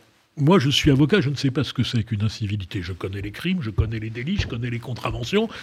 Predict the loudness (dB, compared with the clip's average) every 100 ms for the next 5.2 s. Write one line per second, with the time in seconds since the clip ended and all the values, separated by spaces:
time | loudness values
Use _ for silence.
0 | -10 -2 -2 0 0 2 4 4 4 2
1 | 0 2 2 2 0 -6 -6 2 2 4
2 | 2 2 2 2 0 2 2 2 -2 -4
3 | -8 -12 -16 -16 -18 -10 0 4 4 2
4 | -6 -2 0 2 0 0 -2 0 2 4
5 | 4 2